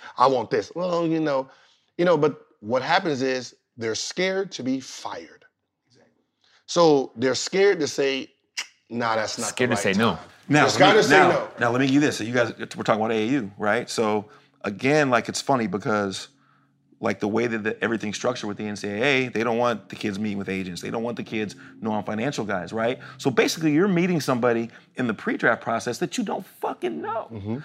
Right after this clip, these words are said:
Speaker 3: So they want somebody to control your life on the agent side, control your life on the financial side that you've never met
Speaker 1: Mm-hmm.
Speaker 3: through a meeting in the pre-draft
Speaker 1: Yeah.
Speaker 3: process. You don't know who these people are. So guess what? That person's probably gonna be scared to tell you. He doesn't know you.
Speaker 1: He doesn't t-,
Speaker 3: He doesn't
Speaker 1: no.
Speaker 3: know you.
Speaker 1: Doesn't
Speaker 3: So he
Speaker 1: know
Speaker 3: can't
Speaker 1: you.
Speaker 3: tell you.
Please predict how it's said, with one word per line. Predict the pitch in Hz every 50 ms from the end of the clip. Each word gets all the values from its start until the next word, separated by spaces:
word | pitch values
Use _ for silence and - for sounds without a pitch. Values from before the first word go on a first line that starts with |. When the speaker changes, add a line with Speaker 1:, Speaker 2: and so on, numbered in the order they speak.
| - - -
Speaker 3:
So | - - 220
they | 180 - - 440
want | 311 285 277 247 -
somebody | - - 240 254 240 196 170 143 143 151
to | 147 -
control | - 113 101 - 127 127
your | 147 175 185
life | 156 143 147 156 -
on | 147 143
the | 143 - 131
agent | 139 131 107 104 92
side, | - 104 101 104 123 139 - - - - -
control | - 120 104 - 120 120
your | 131 147 151
life | 147 147 143 160
on | 151
the | 151 147
financial | - 156 156 156 196 202 - 147
side | - 127 117 120 120 117 - - - -
that | 113 - -
you've | 143 131
never | 143 131 131
met | 117 120 117 - - - _ _ _ _ _ _ -
Speaker 1:
Mm-hmm. | 110 104 110 117 127 131 - -
Speaker 3:
through | - 143 135
a |
meeting | 117 120 135 147 147 139 117
in | 120
the | 113 110
pre-draft | - - 185 175 131 113 98 -
Speaker 1:
Yeah. | - 101
Speaker 3:
process. | - - 120 123 117 - - _ - _ _ -
You | - 156
don't | 160 151
know | 143 127
who | 135 170
these | 160 165 -
people | - - 202 190 - 120 104
are. | 104 - - - _ - - - - -
So | - - 135 123
guess | 131 175 185 - -
what? | 196 247 226 - - - _ _ _ _ _ _ _ -
That | - - -
person's | - - 311 277 - 285 226
probably | - - - - - 440
gonna | 269 294 254
be | 269 226
scared | - - 233 240 220
to | 190
tell | - - 208 -
you. | 165
He | 220
doesn't | 320 - 349
know | 370 381 392 427
you. | 392 302 285 - -
Speaker 1:
He | -
doesn't | 123 156 175 185 196
t-, | 170 190 - -
Speaker 3:
He | -
doesn't | - 311 320 349 349
Speaker 1:
no. | 392 403
Speaker 3:
know | 440 466 453
you. | 370 285 170
Speaker 1:
Doesn't | - 165 156
Speaker 3:
So | - 156 320
he |
Speaker 1:
know | 339 -
Speaker 3:
can't | 415 392 381 - -
Speaker 1:
you. | 339
Speaker 3:
tell | 277 208
you. | 165 143 -